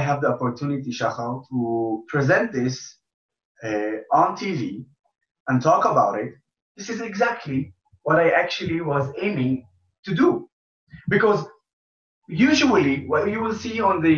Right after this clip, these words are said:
news, on the social media is exactly the opposite of me and my friends and the people who are literally thinking like me, but they are just not talking out loud.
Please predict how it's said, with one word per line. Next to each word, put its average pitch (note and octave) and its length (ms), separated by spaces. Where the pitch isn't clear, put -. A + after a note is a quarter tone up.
news, E3 580
on C#3 80
the C3+ 200
social D3+ 220
media B2 540
is A#2+ 120
exactly D3+ 400
the C#3 180
opposite C3+ 460
of - 160
me D#3+ 520
and D3 340
my B2 60
friends D#3+ 640
and G3+ 180
the F#3+ 80
people G#3 320
who D3+ 140
are D3 200
literally F3 420
thinking D#3+ 320
like C#3+ 240
me, G#3+ 140
but C#3 220
they D3+ 100
are D3 220
just E3 180
not - 140
talking F#3+ 400
out F3+ 180
loud. - 300